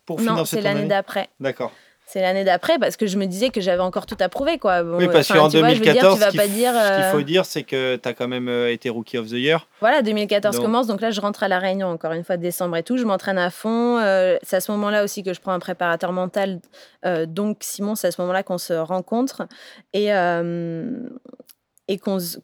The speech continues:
Speaker 2: que je me suis entourée, donc voilà, d'un préparateur physique, d'un préparateur mental et, euh, et une autre personne qui me parlait un peu du surf, euh, sur place. Et, euh, et voilà, donc j'avais trouvé ce petit cocon à La Réunion et puis je suis partie en février avec ma mère sur le tour.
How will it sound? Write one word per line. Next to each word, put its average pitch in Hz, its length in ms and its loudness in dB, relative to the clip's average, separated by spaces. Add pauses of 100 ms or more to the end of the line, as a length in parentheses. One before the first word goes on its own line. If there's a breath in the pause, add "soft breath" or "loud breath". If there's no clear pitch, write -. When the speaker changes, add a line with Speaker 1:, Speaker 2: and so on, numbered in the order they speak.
Speaker 2:
que 175 400 0
je 175 100 -6
me 202 60 0
suis 190 140 -4
entourée, 202 280 -2
donc 185 160 -4
voilà, 175 160 0
d'un 165 140 -4
préparateur 175 420 -4
physique, 220 240 -6
d'un 185 120 -2
préparateur 175 480 -4
mental 208 460 -2 (400 loud breath)
et, 185 200 0
euh, 165 600 -4 (680)
et 190 100 0
une 202 100 0
autre 202 120 -4
personne 208 360 0
qui 202 100 -6
me 185 60 -4
parlait 180 240 2
un 180 100 2
peu 196 140 -10
du 180 100 -6
surf, 196 300 -4
euh, 175 80 0
sur 180 220 -6
place. 226 380 -2 (460 loud breath)
Et, 185 220 0
euh, 165 640 -4 (800)
et 190 60 0
voilà, 220 180 6
donc 190 140 0
j'avais 175 240 2
trouvé 254 300 0
ce - 120 -6
petit - 140 -18
cocon 226 260 -2
à 208 60 4
La 180 120 2
Réunion 175 420 2
et 214 100 0
puis 208 160 -10
je - 60 -8
suis 190 100 -6
partie 165 360 -2
en 208 80 -2
février 190 440 -4
avec 165 240 -2
ma 160 160 -4
mère 185 340 -4
sur - 220 -6
le 185 140 -2
tour. 220 400 -4